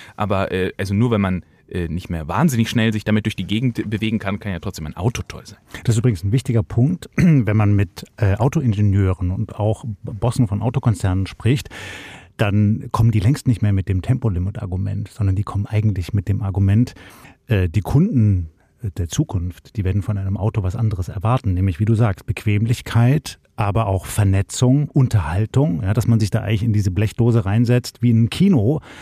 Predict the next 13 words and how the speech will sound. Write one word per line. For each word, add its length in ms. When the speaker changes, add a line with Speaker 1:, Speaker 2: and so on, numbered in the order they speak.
Speaker 2:
und 240
die 140
fährt 280
einen 260
dann 340
irgendwie 320
durchs 220
Land 280
in 140
aller 220
Ruhe 440
und 200
sicher 400